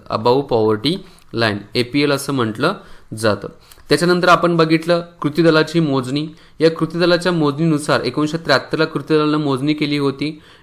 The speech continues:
नियोजन आयोगाच्या मार्फत हा कृती दल स्थापन केलेला होता आणि यांनी कॅलरीज विचारात घेतल्या.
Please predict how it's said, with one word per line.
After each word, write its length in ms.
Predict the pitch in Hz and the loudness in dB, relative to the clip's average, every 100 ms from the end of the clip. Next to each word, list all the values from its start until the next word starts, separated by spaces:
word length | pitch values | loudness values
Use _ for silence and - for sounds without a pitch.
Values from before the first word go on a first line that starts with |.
| - | -2
नियोजन 280 | 135 139 151 | 0 0 0
आयोगाच्या 480 | 131 131 143 143 | 2 2 0 -2
मार्फत 460 | 147 139 131 147 147 - | 0 0 0 -4 -6 -2
हा 140 | 139 | 0
कृती 340 | 143 139 127 | 0 -4 -2
दल 220 | 147 151 151 - - _ _ - | 0 2 0 -4 -16 _ _ -20
स्थापन 440 | - 131 123 160 | 2 4 4 2
केलेला 320 | 160 147 143 | 2 0 0
होता 380 | 139 131 139 147 - - _ - | 0 0 -2 -4 -8 -20 _ -4
आणि 260 | 139 143 | 2 4
यांनी 220 | 147 139 | 4 4
कॅलरीज 540 | 151 156 127 127 156 160 | 2 2 4 6 4 4
विचारात 320 | 151 156 143 | 0 0 0
घेतल्या. 400 | 135 131 127 135 | 0 -4 -2 -4